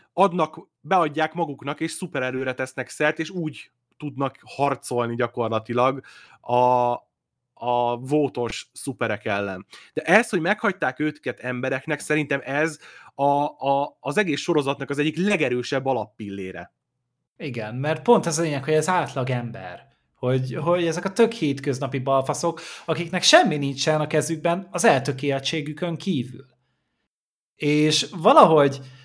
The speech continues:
Speaker 2: tetszik a sorozatnak ez a mentalitása, hogy az, hogy te ennyire eltökélt vagy, és ennyire hajlandó vagy elmenni bármeddig, így igazából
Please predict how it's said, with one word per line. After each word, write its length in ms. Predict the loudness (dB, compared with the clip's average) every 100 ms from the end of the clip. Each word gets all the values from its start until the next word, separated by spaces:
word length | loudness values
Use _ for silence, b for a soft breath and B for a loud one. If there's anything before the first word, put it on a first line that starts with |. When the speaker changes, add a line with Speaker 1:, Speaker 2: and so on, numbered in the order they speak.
| B B _ _ _
Speaker 2:
tetszik 360 | 4 4 4 -2
a 60 |
sorozatnak 680 | 2 2 0 0 -2 -2 -2
ez 120 | -2
a 60 | 0
mentalitása, 920 | 0 0 -2 -4 -4 -6 -4 -4 -6
hogy 240 | -4 -6 -4
az, 320 | 0 0 0
hogy 240 | -2 -4 -6
te 440 | -2 0 0 -4 B B
ennyire 380 | 0 2 2 2
eltökélt 580 | 2 2 0 -2 -2 -2
vagy, 120 | -4
és 160 | -4 -2
ennyire 380 | 0 0 0 -2
hajlandó 580 | 0 2 2 2 0 -2
vagy 200 | -2 -2
elmenni 440 | -2 -4 -6 -6
bármeddig, 760 | -6 -4 -4 -8 -8 -6 -6 -8 b b b b
így 160 | -6
igazából 960 | -4 -2 0 -2 -2 0 2 0 -4 _